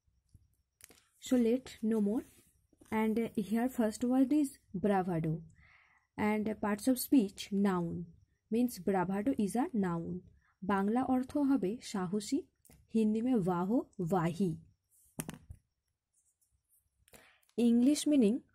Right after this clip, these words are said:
or detailed meaning of bravado, which help us for one word substitution, is a, a bold manner or a show of boldness intended to impress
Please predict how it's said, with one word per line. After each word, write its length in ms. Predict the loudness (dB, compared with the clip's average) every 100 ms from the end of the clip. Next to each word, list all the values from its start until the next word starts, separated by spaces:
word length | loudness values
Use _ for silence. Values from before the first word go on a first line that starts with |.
| _ -2
or 80 | 2 4
detailed 320 | 2 4 4 4
meaning 240 | 2 0 -2 -6 0
of 80 | 2 2
bravado, 480 | 0 0 -2 -2 -6 -14 -20 -8 4
which 200 | 4 6 2
help 200 | 2 2 0
us 100 | -2 -2
for 140 | 0 0 0 -2 0
one 100 | 0 0
word 160 | -2 -2 -2
substitution, 720 | -2 -2 -2 -2 -4 -6 -8 -10 -20 -14 4 6
is 120 | 6 4 -4
a, 40 | -4 -12 0 0
a 20 | 2 4
bold 320 | 4 4 2 2
manner 300 | 2 2 0 -4 -16 _ _ _ 2 6
or 140 | 6 4 -2 _ _ _ -2 0
a 20 | 0 -2
show 220 | 0 0 0 2 2
of 100 | 2 -2 _ -4 2
boldness 600 | 6 6 4 -2 -2 -4 -12 -14 -20 _ _ 2 6
intended 720 | 6 4 4 4 4 4 2 0 -4 _ _ 2
to 100 | 4 4 0 _ 0 4
impress 420 | 4 4 2 2